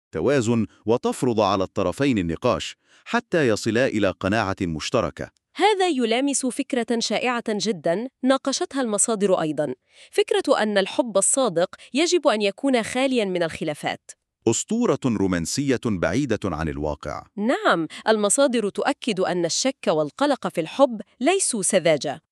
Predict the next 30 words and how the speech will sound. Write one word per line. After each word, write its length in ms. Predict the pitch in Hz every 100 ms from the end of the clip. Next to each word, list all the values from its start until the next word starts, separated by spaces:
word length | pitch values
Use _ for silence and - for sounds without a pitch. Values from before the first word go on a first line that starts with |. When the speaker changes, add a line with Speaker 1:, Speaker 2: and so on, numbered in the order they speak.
| _
Speaker 1:
الحب 420 | 139 143 - 202 151
الحقيقي 640 | 123 110 - 98 - 123
لا 340 | 104 98 110 101
يعني 360 | 117 107 104 -
أبدًا 300 | 143 120 101
غياب 420 | 92 85 104 98
الخلاف. 640 | 80 - 76 71 67 - _ _ _ - - -
الشراكة 600 | 110 107 147 92 117 95
القوية 560 | - 85 104 98 80 - _ _
تبنى 240 | 226 156
على 240 | 123 90 90
الوضوح 500 | 82 76 110 139 -
والاحترام 600 | 110 87 80 - 90 98
المتبادل. 680 | 92 78 76 71 67 64 57 - _ _ _ _ - 117
إذا 180 | 117
كنت 260 | 120 226 208
أخشى 360 | - - - 127
من 140 | 104
التعبير 500 | 90 - 90 127 127
عن 140 | 95
انزعاجي 560 | 95 78 80 131 131 101
خوفًا 360 | - 156 143 104
من 180 | 90
انهيار 380 | 80 73 95 120
العلاقة، 580 | 95 76 92 92 - 69 - _ _ _
فهذه 640 | - 120 208 165 135 113
ليست 420 | 98 160 160 117
علاقات 500 | 80 87 80 120 101
صحية. 640 | 85 - - - 67 53 -
Speaker 2:
يعني 420 | 190 302 330 285